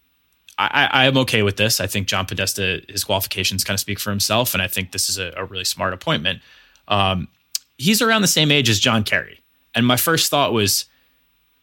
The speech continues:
"Man, do we really need another eighty-year-old that is basically the head of the table for the U S in, in climate negotiations?" Like, I want,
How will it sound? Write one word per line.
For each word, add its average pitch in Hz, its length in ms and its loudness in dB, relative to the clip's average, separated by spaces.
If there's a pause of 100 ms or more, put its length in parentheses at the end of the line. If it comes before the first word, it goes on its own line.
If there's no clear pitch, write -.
(160)
"Man, 127 240 2
do 107 120 -4
we 117 120 2
really 151 320 2
need 135 280 4
another 107 640 2 (440)
eighty-year-old 95 760 0 (1000)
that 104 180 2
is - 360 -2 (560)
basically 123 340 2
the 110 80 2
head 156 180 2
of 135 60 4
the 123 40 4
table 117 380 2
for 113 180 0
the 107 80 2
U 104 220 2
S 98 240 0
in, 95 320 -6
in 98 160 -10
climate 104 300 0
negotiations?" 85 580 -6
Like, 95 100 -8
I 104 60 0
want, 120 340 0